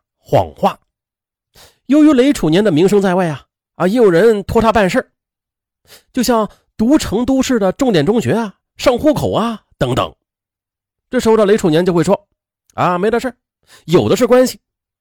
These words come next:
啊，交给我来吧。”雷楚年经常很高调地说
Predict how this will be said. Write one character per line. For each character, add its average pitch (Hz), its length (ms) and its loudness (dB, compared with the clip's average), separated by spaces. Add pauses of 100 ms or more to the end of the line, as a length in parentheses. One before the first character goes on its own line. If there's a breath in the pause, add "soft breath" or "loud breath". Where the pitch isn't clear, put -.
啊， - 220 -6 (100)
交 175 120 0
给 185 80 0
我 170 100 2
来 165 80 0
吧。” 202 120 -8 (1200 soft breath)
雷 247 240 2
楚 214 160 0
年 208 180 2
经 262 160 -2
常 202 160 -4
很 170 200 0
高 226 200 2
调 220 100 2
地 170 120 2
说 - 280 0